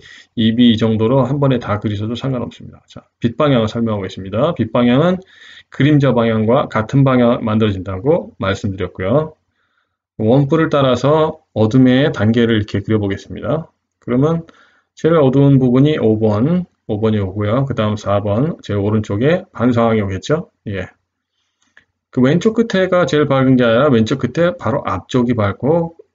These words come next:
제일 끝에 면은 살짝 어둡습니다. 왜냐면 눈에서 멀어서 약간 뿌옇게 보이죠? 감아주게. 지금 그 부분을 설명할게요. 원기둥 자체도 돌아가면서 어둠이 이렇게 만들어지죠. 예,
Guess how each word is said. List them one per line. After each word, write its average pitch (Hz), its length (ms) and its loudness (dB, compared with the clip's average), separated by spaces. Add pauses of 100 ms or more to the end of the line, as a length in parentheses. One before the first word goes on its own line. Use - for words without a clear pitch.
제일 131 340 0
끝에 185 400 -4
면은 143 380 2
살짝 175 360 -2
어둡습니다. 95 720 -6 (680)
왜냐면 113 320 -2
눈에서 120 480 0
멀어서 135 680 2
약간 117 380 -4 (280)
뿌옇게 185 320 0
보이죠? 101 580 -4 (380)
감아주게. 104 640 -10 (1500)
지금 113 220 -4
그 139 220 2
부분을 123 260 2
설명할게요. 120 540 -2
원기둥 151 480 2
자체도 117 640 0
돌아가면서 110 560 0
어둠이 147 400 -2
이렇게 113 220 0
만들어지죠. 92 960 -8 (100)
예, 95 60 -16